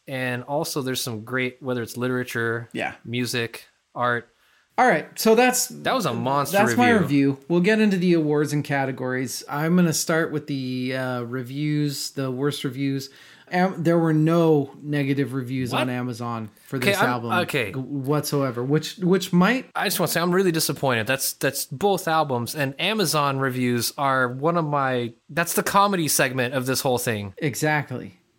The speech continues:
Speaker 2: Uh, and maybe that speaks, maybe that's a signal to me that I'm a idiot, and that's, and that I should be liking this.
Speaker 1: No.
Speaker 2: Well, but Amazon
Speaker 1: Yeah.
Speaker 2: people are idiots, so I don't, I don't really. Um, we kinda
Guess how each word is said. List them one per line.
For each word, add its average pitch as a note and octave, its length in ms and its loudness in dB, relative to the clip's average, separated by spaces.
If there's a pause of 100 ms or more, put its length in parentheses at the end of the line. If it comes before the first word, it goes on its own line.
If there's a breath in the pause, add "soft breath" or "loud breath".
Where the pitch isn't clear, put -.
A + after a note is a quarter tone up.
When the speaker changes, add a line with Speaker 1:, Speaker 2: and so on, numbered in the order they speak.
Speaker 2:
Uh, E3+ 240 4
and G#3 200 6
maybe C#4+ 260 6
that G#3+ 200 4
speaks, - 460 -2
maybe E3+ 260 2
that's B3 220 2
a F#3+ 60 -2
signal G#3+ 400 2
to C#3+ 40 2
me C3+ 240 2
that B2+ 140 -2
I'm C#3 180 0
a C#3 100 0 (680)
idiot, C#3+ 500 0
and C#3+ 200 2
that's, D3+ 340 -2
and C#3 280 0
that C#3 100 2
I C#3 120 2
should F3 340 -2
be C3+ 120 -2
liking C3 340 -4
this. B2+ 120 -4
Speaker 1:
No. D#3 220 2
Speaker 2:
Well, E3+ 200 2
but D3+ 360 -2
Amazon D3 420 0
Speaker 1:
Yeah. A2+ 40 -6
Speaker 2:
people A2+ 280 -10
are A2+ 140 -6
idiots, G#2 360 -10
so C3 380 -4
I C3+ 100 -2
don't, C3 280 -4 (120)
I C#3+ 180 -2
don't C3 200 -4
really. A#2 400 -8 (540 loud breath)
Um, C#3+ 460 0 (280)
we D#3 160 2
kinda F#3+ 460 2